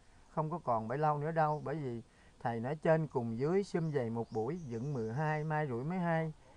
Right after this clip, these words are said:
làm cho rõ mặt ra ngoài, thượng quân hồi phục là ngày an cư. Hay là trong một giáp ân cần si tính, muốn làm hiền ráng nhịn đừng than.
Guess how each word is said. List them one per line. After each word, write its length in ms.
làm 240
cho 300
rõ 220
mặt 240
ra 100
ngoài, 500
thượng 220
quân 160
hồi 180
phục 240
là 80
ngày 260
an 120
cư. 280
Hay 160
là 140
trong 280
một 120
giáp 240
ân 220
cần 280
si 180
tính, 380
muốn 160
làm 180
hiền 320
ráng 180
nhịn 200
đừng 180
than. 280